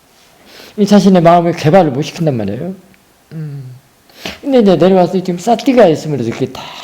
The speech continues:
지켜보면서 그게 그 사태한테 배운 거예요. 음.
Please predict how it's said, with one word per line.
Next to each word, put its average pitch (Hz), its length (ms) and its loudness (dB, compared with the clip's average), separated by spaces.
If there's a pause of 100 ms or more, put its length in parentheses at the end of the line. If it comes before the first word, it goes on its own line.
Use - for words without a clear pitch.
(100)
지켜보면서 120 480 -8
그게 107 280 -12 (360)
그 127 80 -14
사태한테 208 460 0
배운 147 300 -2
거예요. 131 260 -10 (1080)
음. 90 220 -12